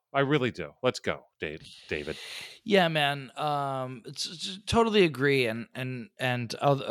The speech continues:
Speaker 2: uh, you know, I mean, I have, I didn't place a ton of bets or anything, but, like, definitely didn't feel, I mean, I just didn't feel prepared. That's why we didn't, I didn't make any picks last week,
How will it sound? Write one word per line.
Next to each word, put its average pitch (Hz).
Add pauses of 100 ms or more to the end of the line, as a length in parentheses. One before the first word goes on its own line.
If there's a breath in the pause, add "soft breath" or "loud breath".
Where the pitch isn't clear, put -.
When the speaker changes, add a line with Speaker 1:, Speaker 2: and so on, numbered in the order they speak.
(100)
Speaker 2:
uh, 127
you 135
know, 147
I 139
mean, 139
I 139
have, 156
I 156
didn't 147
place 131
a 101
ton 120
of 95
bets 104
or -
anything, 95
but, 101
like, 98 (540 soft breath)
definitely 180
didn't 147
feel, - (140)
I 135
mean, 120 (160)
I 156
just 160
didn't 180
feel 135 (640)
prepared. 143
That's 143
why 202
we 175
didn't, 160
I 175
didn't 202
make 131
any 117
picks -
last 76
week, -